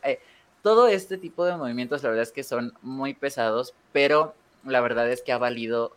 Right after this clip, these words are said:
toda la pena del mundo, porque hemos, justamente como dice Jonathan, ¿no?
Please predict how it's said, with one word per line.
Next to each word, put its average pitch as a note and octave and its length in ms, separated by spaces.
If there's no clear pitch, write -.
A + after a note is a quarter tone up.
toda D3 240
la A2+ 160
pena A#2 180
del G2+ 140
mundo, G2+ 340
porque B2+ 500
hemos, D#3+ 480
justamente E3 560
como A2 440
dice A2+ 260
Jonathan, F#2+ 420
¿no? B2+ 160